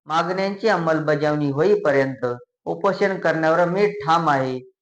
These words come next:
एका दिवसाची अट सोडून इतर सर्व नियम मराठा समाज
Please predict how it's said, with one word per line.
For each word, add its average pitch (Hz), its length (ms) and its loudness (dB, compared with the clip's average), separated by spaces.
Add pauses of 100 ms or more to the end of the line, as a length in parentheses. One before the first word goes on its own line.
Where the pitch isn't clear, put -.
(160)
एका 165 280 -2
दिवसाची 156 520 -2
अट 185 200 4 (180)
सोडून 160 540 0 (280)
इतर 170 300 -2
सर्व 185 300 2
नियम 156 380 0
मराठा 170 540 2
समाज 143 340 0